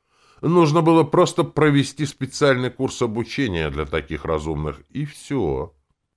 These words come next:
Те же бандиты, отправленные на это задание, могли не только погубить все дело великого города,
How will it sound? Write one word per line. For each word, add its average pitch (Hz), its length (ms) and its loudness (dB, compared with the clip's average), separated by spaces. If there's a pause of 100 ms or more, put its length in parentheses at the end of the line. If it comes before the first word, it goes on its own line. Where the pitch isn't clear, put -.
(140)
Те 98 120 -2
же 85 120 -2
бандиты, 80 480 -4
отправленные 67 680 -4
на 69 140 -6
это 64 180 -8
задание, 92 520 -4
могли 87 340 -4
не 90 180 -4
только 113 380 -2
погубить 117 500 -4
все 101 140 -2
дело 85 300 0
великого 78 520 -4
города, 64 500 -4